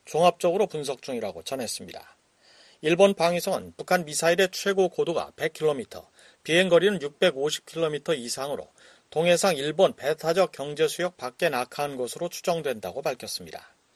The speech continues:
북한의 도발은 지난달 십팔 일 김정은 국무위원장이 참관한 가운데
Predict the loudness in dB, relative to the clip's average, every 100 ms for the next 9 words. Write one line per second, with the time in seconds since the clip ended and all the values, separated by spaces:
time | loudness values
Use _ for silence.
0 | _ -20 -20 _ -6 2 4 4 6 6
1 | 6 0 -10 0 2 4 4 4 0 -2
2 | -2 -6 -10 -4 0 0 0 -6 -4 -2
3 | 0 0 0 -2 -4 -6 -8 -4 0 -2
4 | -2 -2 -2 -4 -8